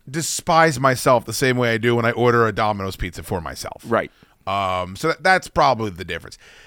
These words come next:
Speaker 1: This did not work. This did not hold up. Uh, the taco shell was very thin. It did not hold together. It was, uh, narrow at the base, so it, they all tipped over.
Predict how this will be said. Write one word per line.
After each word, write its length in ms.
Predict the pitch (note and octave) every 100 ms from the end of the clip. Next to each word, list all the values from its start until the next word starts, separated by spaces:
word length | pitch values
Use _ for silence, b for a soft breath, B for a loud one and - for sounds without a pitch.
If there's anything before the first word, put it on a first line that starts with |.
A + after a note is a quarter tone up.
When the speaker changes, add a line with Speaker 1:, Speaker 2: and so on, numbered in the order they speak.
| B
Speaker 1:
This 320 | _ A#2+ D#3 -
did 160 | C#3
not 220 | A2+ F2+
work. 320 | C#2+ - - -
This 220 | A#2+ A#2+
did 100 | A#2
not 220 | A#2 A2+ G#2+
hold 280 | A2 G2+
up. 280 | A#2+ B2+ A#2+ - -
Uh, 380 | G2+ G2 F#2+ F#2
the 80 |
taco 460 | F#2+ C#3+ B2 - G#2+
shell 480 | F#2 A#2 G2+ F2 E2+
was 320 | F#2 D#2 C#2+
very 200 | G#2+ F2+
thin. 540 | - - B2+ A2+ G2+
It 160 | F2+ F2
did 100 | G2+
not 180 | G2+ G2
hold 180 | A2 F#2
together. 640 | E2 A2 G#2+ G#2 G2+ G2
It 220 | F2+ F#2
was, 260 | G2+ F#2+ F2
uh, 140 | F#2
narrow 500 | E2+ F#2 A2 C3 B2+
at 100 | A#2
the 60 | -
base, 420 | D#2+ - A2 G#2
so 200 | - F#2
it, 100 | E2+
they 160 | F2+ F2
all 140 | F2+
tipped 320 | - F2+ -
over. 380 | - G2 F#2+ F#2